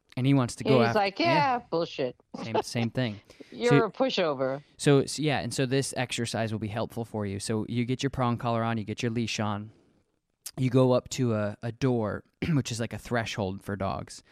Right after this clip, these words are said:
Speaker 1: and it's also a portal where they're like, "Okay, we're gonna go through this next,"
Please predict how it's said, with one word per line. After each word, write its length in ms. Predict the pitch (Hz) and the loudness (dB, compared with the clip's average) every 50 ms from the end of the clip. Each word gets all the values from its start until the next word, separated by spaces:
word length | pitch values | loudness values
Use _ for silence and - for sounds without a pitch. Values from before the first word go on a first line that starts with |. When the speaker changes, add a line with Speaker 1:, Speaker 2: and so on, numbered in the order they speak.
| _ - - - - - _ - | _ -20 -20 -20 -20 -20 _ -8
Speaker 1:
and 140 | - 113 110 | -6 -4 -4
it's 100 | 107 - | -2 -2
also 300 | 110 107 101 - 110 95 | -2 -2 -2 -2 -2 -4
a 60 | 92 - | -4 -6
portal 440 | - - 127 117 110 107 98 92 95 | -6 -4 -4 -2 -2 -2 -2 -4 -4
where 100 | 98 101 | -6 -6
they're 160 | 104 104 98 | -4 -6 -6
like, 200 | 95 101 98 - | -6 -6 -6 -6
"Okay, 220 | 104 107 - 113 101 | -6 -6 -4 -4 -6
we're 120 | 98 104 107 | -4 -4 -4
gonna 160 | 113 107 104 | -4 -4 -4
go 140 | 101 101 98 | -4 -6 -6
through 180 | - - 110 101 | -4 -6 -4 -4
this 220 | 107 104 98 - | -4 -6 -6 -6
next," 480 | 104 104 101 104 - - - - - | -6 -6 -8 -8 -10 -14 -16 -18 -18